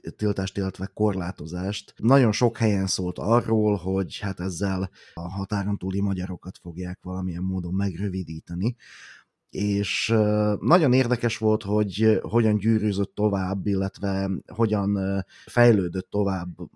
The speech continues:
maga az a magyar-, magyarázó narratíva, ami ilyenkor, vagy ilyen jelenségeknél ugye elő szokott bukkanni, hogy, hogy, ö, folyamatosan van egy ilyen fejlődési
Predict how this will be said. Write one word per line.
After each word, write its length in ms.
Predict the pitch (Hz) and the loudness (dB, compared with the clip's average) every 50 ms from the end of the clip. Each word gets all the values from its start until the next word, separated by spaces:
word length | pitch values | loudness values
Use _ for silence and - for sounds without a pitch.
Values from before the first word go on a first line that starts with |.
| 58 50 57 64 | -20 -20 -20 -10
maga 380 | 60 92 101 104 101 95 101 98 | -4 -2 0 0 0 0 0 0
az 140 | 95 95 95 | 0 0 0
a 60 | 95 | 2
magyar-, 360 | 104 107 110 101 101 92 - - | 2 2 2 2 0 -2 0 0
magyarázó 640 | 101 107 110 107 104 90 95 95 92 92 92 85 | 2 2 4 2 2 0 -2 -6 -6 -8 -8 -6
narratíva, 880 | 90 95 95 101 95 85 90 87 _ - 71 _ 73 _ - - 95 101 - _ - - - - _ _ | -4 -2 0 0 -2 -2 -8 -18 _ -20 -20 _ -20 _ -10 -10 -10 -10 -10 _ -20 -20 -20 -20 _ _
ami 500 | _ - - 95 98 98 98 95 90 - - _ | _ -6 -4 -2 0 2 2 0 -2 -4 -8 _
ilyenkor, 680 | _ - 110 104 98 101 98 - - 98 101 98 95 90 | _ 0 2 2 2 2 -2 -4 -4 -2 -2 -2 0 -2
vagy 140 | 98 98 | -2 0
ilyen 160 | 98 98 95 95 | 0 0 2 2
jelenségeknél 800 | 98 101 101 95 95 92 - - 98 92 73 - _ - 98 95 | 0 0 0 0 -2 -4 -4 -4 -6 -8 -8 -10 _ -6 -4 -4
ugye 180 | 92 92 95 95 | -2 -2 -2 -2
elő 180 | 92 87 80 | -2 -4 -6
szokott 340 | - - 95 - 95 90 78 | -8 -12 -12 -12 -12 -12 -12
bukkanni, 540 | - 92 - _ - 92 90 90 85 87 95 | -16 -18 -16 _ -8 -6 -4 -4 -4 -2 -2
hogy, 380 | 101 98 98 92 85 - - _ | -2 -2 -2 -4 -6 -10 -20 _
hogy, 340 | - 90 95 78 65 62 53 50 | -10 -10 -10 -10 -12 -18 -18 -16
ö, 220 | 55 53 53 58 52 50 | -16 -16 -16 -18 -20 _
folyamatosan 600 | _ - 101 92 87 90 90 - 87 - 101 101 | _ -4 -2 -2 -2 -4 -4 -6 -8 -6 -4 -2
van 140 | 101 98 101 | -2 -2 -2
egy 120 | 98 98 | -2 -2
ilyen 160 | 95 92 90 95 | -4 -4 -4 -4
fejlődési 800 | - 104 101 101 101 95 92 92 90 92 92 - - 107 107 | -2 -2 0 0 2 0 0 0 -2 -4 -4 -4 -4 -4 -6